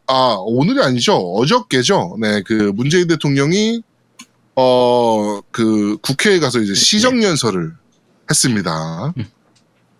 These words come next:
Speaker 1: 뭐 이제 그 내년도 예산안 뭐 이런 거에 대해서 왜 필요한지 뭐 이런 걸 발표하는 이제 뭐 시정연설인데, 어, 헌정사상 최초로 대통령이 시정-,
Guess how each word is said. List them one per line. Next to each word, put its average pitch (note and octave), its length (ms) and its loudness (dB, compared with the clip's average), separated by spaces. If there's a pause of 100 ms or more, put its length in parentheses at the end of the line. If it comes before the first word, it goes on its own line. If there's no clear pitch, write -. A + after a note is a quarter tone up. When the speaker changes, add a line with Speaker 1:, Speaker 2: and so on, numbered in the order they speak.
(720)
Speaker 1:
뭐 A3 140 2
이제 A3+ 400 2 (220)
그 D#3+ 400 2 (460)
내년도 A#3+ 720 0
예산안 F3+ 720 2
뭐 D3 140 2
이런 D#3+ 200 0
거에 E3 160 2
대해서 C#3+ 360 2
왜 B2+ 200 2
필요한지 F3+ 500 0
뭐 C#3 100 0
이런 C#3+ 140 0
걸 F3+ 120 0
발표하는 C3 680 0
이제 A2 240 -2
뭐 G2+ 100 -2
시정연설인데, G#2+ 1120 -2 (1300)
어, A#2+ 460 2
헌정사상 C4 800 0
최초로 C#4+ 640 0
대통령이 A3+ 440 0
시정-, B3+ 320 2